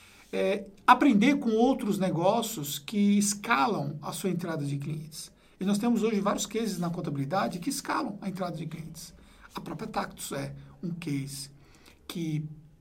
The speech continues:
nós estamos aqui colaborando com informações pra você, quer seja nos conteúdos que nós temos aqui, quer seja nos conteúdos dentro dos cursos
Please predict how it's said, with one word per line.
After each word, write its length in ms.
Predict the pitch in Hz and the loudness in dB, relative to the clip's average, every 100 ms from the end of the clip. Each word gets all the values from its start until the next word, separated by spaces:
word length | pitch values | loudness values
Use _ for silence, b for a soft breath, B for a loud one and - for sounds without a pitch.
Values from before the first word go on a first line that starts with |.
| _ _ _ - | _ _ _ -8
nós 160 | 170 156 | -4 -2
estamos 240 | 180 165 | -2 -2
aqui 160 | 170 202 | -2 0
colaborando 560 | 233 247 262 254 277 | 2 4 6 8 6
com 120 | - 202 | 4 -2
informações 480 | - 170 160 170 | -2 -2 -4 -6
pra 100 | - | -6
você, 240 | 147 139 - | -8 -8 -8
quer 180 | - 233 | -6 -2
seja 200 | 247 226 | 0 0
nos 160 | 208 | -2
conteúdos 380 | 220 202 202 196 | -2 0 0 0
que 60 | 202 | 0
nós 140 | 190 | 0
temos 220 | 202 196 | -2 -2
aqui, 220 | 220 269 | -2 -2
quer 120 | 269 - | -4 -2
seja 200 | 285 247 | 0 0
nos 100 | - | -2
conteúdos 400 | 214 202 208 190 | -2 2 2 2
dentro 340 | 196 202 202 B B B B 208 | -2 -2 -10 B B B B -6
dos 160 | 175 | -4
cursos 600 | - 175 165 208 - - | 0 0 0 -2 -4 -6